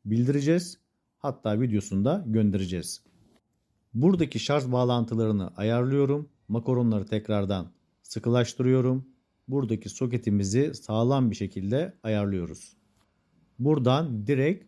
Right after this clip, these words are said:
on iki voltta aküyü destekleyeceğiz. Bu şekilde şarj araç olmuş olacak. Buradaki bağlantıları ben burada turuncuyu artı yaptım. Bağlantılarımızı tamamladıktan sonra testimizi yapıyoruz.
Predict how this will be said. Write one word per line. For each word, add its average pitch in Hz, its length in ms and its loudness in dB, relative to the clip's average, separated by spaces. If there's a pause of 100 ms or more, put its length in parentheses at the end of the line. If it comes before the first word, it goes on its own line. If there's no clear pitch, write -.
(120)
on 143 160 -2
iki 123 200 -2
voltta 104 540 -4
aküyü 120 340 0
destekleyeceğiz. 101 840 -2 (120)
Bu 147 80 -6
şekilde 120 580 -4
şarj 143 360 -2 (120)
araç 123 400 0
olmuş 110 320 -2
olacak. 87 420 -6 (1160)
Buradaki 175 480 2
bağlantıları 127 840 2 (100)
ben 131 220 0
burada 117 200 -2
turuncuyu 92 460 -2
artı 104 280 0
yaptım. 143 480 0 (180)
Bağlantılarımızı 117 960 0
tamamladıktan 120 680 0
sonra 98 280 -4
testimizi 101 500 -4
yapıyoruz. 117 460 0